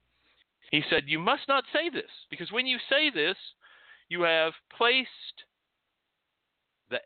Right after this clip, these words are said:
error on that person." He said, "The onus of the act is on the person who did the act. They do it because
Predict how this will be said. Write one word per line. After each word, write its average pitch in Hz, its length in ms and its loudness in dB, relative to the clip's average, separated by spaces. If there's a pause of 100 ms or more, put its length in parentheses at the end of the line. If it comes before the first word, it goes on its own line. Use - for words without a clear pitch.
error 180 440 2 (720)
on 143 220 -2
that 143 200 -4
person." - 340 -18 (2500)
He 107 180 -10
said, 120 220 -2
"The 117 180 -2 (120)
onus 269 680 -2 (520)
of 139 180 -2
the 127 160 -8
act 170 480 -4 (540)
is 87 140 -14 (100)
on 180 420 2
the 165 80 -6
person 160 560 -6
who 101 140 -20 (120)
did 170 280 0
the 123 160 -4
act. - 360 -12 (720)
They 180 280 -2
do 156 220 -6
it 151 180 -6
because 117 460 -10